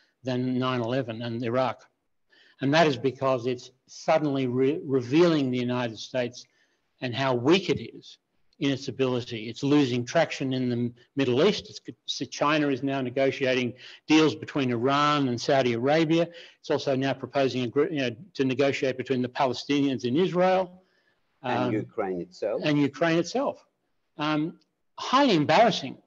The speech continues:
Speaker 1: for a, a country which is used to ruling the world. And, uh, um, those, there's no real response to it. There's no coherent response. So we've now got Biden moving into pre-election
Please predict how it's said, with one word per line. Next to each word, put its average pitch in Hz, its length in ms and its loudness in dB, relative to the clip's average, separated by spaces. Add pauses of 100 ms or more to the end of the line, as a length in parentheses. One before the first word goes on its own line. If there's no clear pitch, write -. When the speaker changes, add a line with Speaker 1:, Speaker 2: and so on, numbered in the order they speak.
(160)
Speaker 1:
for 143 500 2 (720)
a, 165 180 -2 (200)
a 165 40 -16
country 165 380 -2
which 131 340 -8 (300)
is 123 160 -6
used 143 280 0
to 139 60 -4
ruling 127 320 -2
the 120 80 -2
world. 131 460 -4
And, 135 300 -2
uh, 139 160 0 (580)
um, 143 520 0
those, 196 480 4 (120)
there's 175 160 0
no 220 160 4
real 196 240 8
response 208 460 2
to 143 100 -4
it. 120 60 -2
There's 131 140 -6
no 175 100 4
coherent 156 440 -2
response. 170 540 -2 (360)
So 156 160 -2
we've 147 100 0
now 185 240 4
got - 460 -2
Biden 151 380 4
moving 139 360 2
into 123 540 0
pre-election 147 720 -2